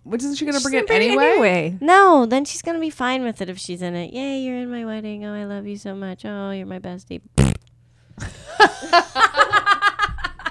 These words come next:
Speaker 1: So she should
Speaker 2: Wow.
Speaker 1: fake it.
Speaker 2: All right.
Speaker 1: She should fake it.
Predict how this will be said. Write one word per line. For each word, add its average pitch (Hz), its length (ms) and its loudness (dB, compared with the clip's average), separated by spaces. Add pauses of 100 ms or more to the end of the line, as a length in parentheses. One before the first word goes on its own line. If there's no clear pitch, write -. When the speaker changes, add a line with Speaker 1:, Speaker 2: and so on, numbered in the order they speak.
(540)
Speaker 1:
So 285 180 -2
she 294 260 -2
should 254 240 -6
Speaker 2:
Wow. 254 460 8
Speaker 1:
fake 214 120 6
it. - 180 2
Speaker 2:
All 226 200 6
right. 381 300 6
Speaker 1:
She 415 60 4
should 208 180 0
fake 202 400 0
it. 143 240 -4